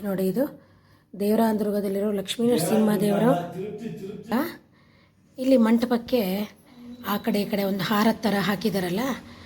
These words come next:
ಯಾವುದು ಗೊತ್ತಾ? ತಿರುಪತಿ ಶ್ರೀನಿವಾಸನಿಗೆ ಹಾಕಿದ ಹಾರ ಅದು.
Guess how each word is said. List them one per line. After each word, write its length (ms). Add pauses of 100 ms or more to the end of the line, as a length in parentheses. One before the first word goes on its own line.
(440)
ಯಾವುದು 300
ಗೊತ್ತಾ? 240 (520)
ತಿರುಪತಿ 440 (100)
ಶ್ರೀನಿವಾಸನಿಗೆ 840
ಹಾಕಿದ 320 (100)
ಹಾರ 160 (140)
ಅದು. 120